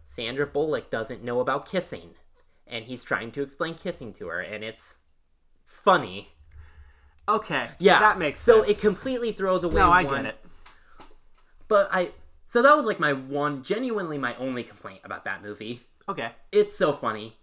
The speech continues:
Speaker 1: You will love it.
Speaker 2: I will love it. That
Speaker 1: Yeah.
Speaker 2: sounds like a great movie.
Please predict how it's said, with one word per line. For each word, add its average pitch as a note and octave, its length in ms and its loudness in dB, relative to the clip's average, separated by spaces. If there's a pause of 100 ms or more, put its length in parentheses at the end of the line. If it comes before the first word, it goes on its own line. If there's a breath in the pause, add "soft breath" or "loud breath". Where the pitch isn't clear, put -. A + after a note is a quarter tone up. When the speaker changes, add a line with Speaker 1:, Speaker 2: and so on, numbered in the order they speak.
(260)
Speaker 1:
You F3 240 -2
will D#3 220 0
love G#2+ 220 -4
it. F2+ 220 -16
Speaker 2:
I C#3 120 -6
will B2 220 -6
love G#2 200 -12
it. G#2+ 160 -14
That B2 100 -16
Speaker 1:
Yeah. C#3+ 100 -2
Speaker 2:
sounds B2+ 180 -6
like A#2 120 -14
a B2+ 60 -12
great A#2 300 -16
movie. A2 300 -14